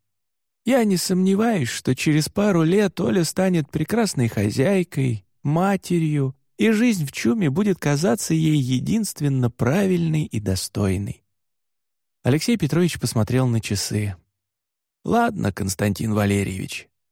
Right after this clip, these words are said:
мне пора на урок. Спасибо вам за фильм, за интересную беседу. Редко удается поговорить о наболевшем. Впрочем, я полагаю, мы еще увидимся с вами.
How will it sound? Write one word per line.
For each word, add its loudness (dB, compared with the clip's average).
мне 2
пора 0
на 0
урок. -4
Спасибо -2
вам -2
за 2
фильм, -2
за 0
интересную 0
беседу. -2
Редко 2
удается 2
поговорить 0
о -2
наболевшем. -2
Впрочем, 0
я 2
полагаю, 0
мы 2
еще 2
увидимся 0
с -6
вами. -8